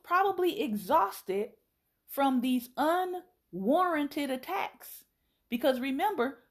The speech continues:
Peninnah has been brought in to fulfill what was required. But yet, she is the one that's causing this disharmony and the,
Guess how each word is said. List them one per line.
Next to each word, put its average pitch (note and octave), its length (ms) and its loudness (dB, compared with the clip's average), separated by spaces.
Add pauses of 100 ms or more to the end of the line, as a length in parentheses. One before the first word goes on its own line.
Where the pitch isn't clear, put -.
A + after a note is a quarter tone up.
Peninnah D4+ 520 2
has C4 220 0
been A3 220 -4
brought B3 340 0
in D#4+ 220 -6
to C#4+ 180 -4
fulfill B3+ 1080 0 (2750)
what A3+ 180 6
was B3 180 -2
required. E4 600 -2 (2750)
But A3 140 8
yet, C#4+ 420 2 (420)
she D#4 340 0
is D4 100 -4
the A3+ 120 -4
one A3+ 260 -2
that's G3+ 180 -4
causing G3 680 -6
this F#3+ 140 -4
disharmony F#3+ 960 -4
and F3+ 220 -8
the, E3 160 -12